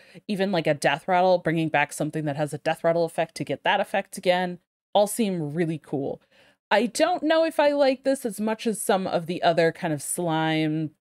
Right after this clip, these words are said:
<laughs> and things like we've had. I was a huge fan of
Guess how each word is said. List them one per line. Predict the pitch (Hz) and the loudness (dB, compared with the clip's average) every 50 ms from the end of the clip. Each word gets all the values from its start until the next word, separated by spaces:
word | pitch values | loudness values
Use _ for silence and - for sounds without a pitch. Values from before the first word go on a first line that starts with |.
| _ _ | _ _
<laughs> | _ _ - | _ _ -2
and | - 190 180 165 185 165 | 0 0 2 0 0 2
things | 185 180 175 180 - | 2 2 2 2 2
like | 180 170 165 | 2 2 2
we've | 165 170 170 165 | 0 -2 -2 2
had. | 185 175 170 165 160 160 | 2 4 4 4 4 4
I | 151 | 2
was | 165 175 - 233 | 2 0 0 -2
a | |
huge | 262 - - 202 196 - | -4 -2 -4 -6 -6 -6
fan | - - 190 180 170 160 - - | -2 0 0 0 0 -2 -4 -2
of | - 143 135 139 139 135 160 | -2 0 2 0 0 0 -2